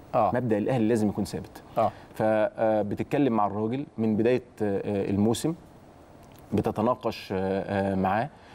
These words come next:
Speaker 2: مين اللي على رأس الجهاز الفني بقى؟ أنا ما ببصش الاسم. أنا
Speaker 1: خالص.
Speaker 2: ببص، آه طبعًا، ببص إن ده مدير فني للنادي الأهلي.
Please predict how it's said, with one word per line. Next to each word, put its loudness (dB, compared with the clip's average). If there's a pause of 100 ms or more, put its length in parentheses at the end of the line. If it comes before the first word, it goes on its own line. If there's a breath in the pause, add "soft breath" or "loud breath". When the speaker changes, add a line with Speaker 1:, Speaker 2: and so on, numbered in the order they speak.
Speaker 2:
مين 4
اللي 2
على 2
رأس -2
الجهاز 2
الفني 2
بقى؟ 0 (240)
أنا 2
ما 4
ببصش -2
الاسم. 0 (760)
أنا 2
Speaker 1:
خالص. 2
Speaker 2:
ببص، -4
آه 0
طبعًا، -8
ببص 0
إن 2
ده 2
مدير 2
فني 2
للنادي 2
الأهلي. 0